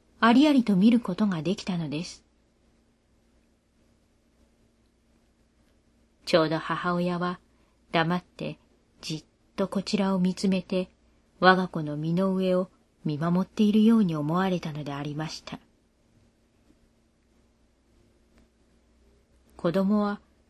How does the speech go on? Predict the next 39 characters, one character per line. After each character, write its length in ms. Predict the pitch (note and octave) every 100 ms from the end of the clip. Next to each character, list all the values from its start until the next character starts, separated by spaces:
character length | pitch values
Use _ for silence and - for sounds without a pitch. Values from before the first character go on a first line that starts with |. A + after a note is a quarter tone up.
| -
口 280 | - - B3+
に 100 | C4
出 140 | C4+
し 80 | B3+
て 100 | G3+
そ 160 | - F#3+
の 140 | A#3
こ 160 | C4 B3+
と 160 | B3+
を 60 | F3
言 100 | F#3+
い 80 | A3+
ま 140 | C4
せ 180 | D4+ C#4
ん 40 |
で 120 | G#3
し 60 | G3+
た 140 | F3+
け 140 | F3+ E3+
れ 140 | E3
ど、 200 | D#3+ E3 - _ _ _ _ _ _ -
い 120 | F3+
つ 120 | -
か 160 | - D3
村 280 | D3+ F3 F3+
人 300 | F3+ F#3 E3+
は 220 | E3+ F3 _ _ _ -
つ 180 | -
い 120 | C#4 C4
に 160 | D#3+ -
こ 160 | -
れ 140 | E3 F#3
を 100 | F3+
見 140 | D#3+
つ 120 | -
け 140 | - F3+
ま 140 | F3
し 120 | - -
た。 140 | -